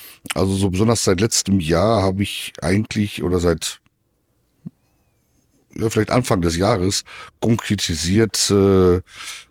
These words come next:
ja, es gibt so Ideen, es gibt, äh, Amputationsarten, so dass nur der Vorderfuß entfernt wird und dann kann, dann läuft man, äh, auch der, auch Teile vom mittleren Fuß werden entfernt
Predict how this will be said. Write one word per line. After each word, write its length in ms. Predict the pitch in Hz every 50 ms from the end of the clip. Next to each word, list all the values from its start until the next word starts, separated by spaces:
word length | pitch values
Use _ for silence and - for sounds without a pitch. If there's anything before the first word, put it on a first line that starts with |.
| _ _ _ _ _ _ _ -
ja, 140 | 87 90 90
es 120 | 90 -
gibt 180 | - 98 - -
so 300 | - 101 95 95 90 -
Ideen, 600 | - 90 85 80 - 101 101 104 107 104 104 101 90
es 160 | 87 - -
gibt, 280 | - 104 - - - - _ - -
äh, 260 | - - 90 95 92 -
Amputationsarten, 1080 | - 107 104 - - - 95 85 - - 113 127 - - - 95 120 131 - 123 123 101
so 80 | 101 110
dass 240 | 98 98 98 - -
nur 200 | 95 107 117 120
der 140 | 113 107 98
Vorderfuß 800 | - - - 117 113 131 117 98 85 - - - 107 104 - -
entfernt 600 | - 85 82 - - 98 98 131 143 123 - 71
wird 360 | 76 80 110 156 - - - _ - - - - - - - - -
und 140 | - 90 90
dann 120 | 95 92
kann, 180 | 92 - - - -
dann 180 | 92 90 87 87 82 80 87
läuft 320 | 92 98 117 123 - -
man, 460 | - 107 107 107 104 104 104 104 104 101
äh, 300 | - 87 90 90 92 -
auch 180 | 82 101 101 -
der, 220 | - 98 92 95 -
auch 100 | 90 -
Teile 340 | - - - 90 113 113 107
vom 440 | - - - 98 82 82 85 90 - - - -
mittleren 640 | 98 98 98 107 117 - - 139 127 131 135 131 -
Fuß 580 | - - - - 139 135 147 160 - - - - _ - - - - - - - - -
werden 360 | - 85 90 107 117 127 120
entfernt 680 | 85 85 87 - - 90 92 101 123 160 180 - - -